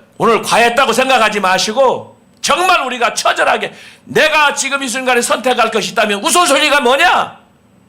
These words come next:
그걸 정하는 거예요. 오늘 아브라함의 신앙을 통해서 특별히 드릴 말씀이 많지만 야고보가 우리에게 주는 메시지를 잘 기억하고, 이것이 바로 율법과 복음이 압축된 오늘 이 시대 하나님이 저와 여러분에게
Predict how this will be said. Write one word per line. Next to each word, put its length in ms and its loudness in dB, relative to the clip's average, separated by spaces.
그걸 140 -12
정하는 440 0
거예요. 340 -12
오늘 540 -2
아브라함의 480 2
신앙을 380 -4
통해서 500 -6
특별히 640 -2
드릴 260 0
말씀이 340 -2
많지만 420 -4
야고보가 580 0
우리에게 320 0
주는 360 -6
메시지를 560 0
잘 440 -4
기억하고, 480 -4
이것이 340 -2
바로 260 2
율법과 460 -2
복음이 440 -6
압축된 840 -4
오늘 340 4
이 60 -6
시대 220 -4
하나님이 380 0
저와 240 2
여러분에게 560 -2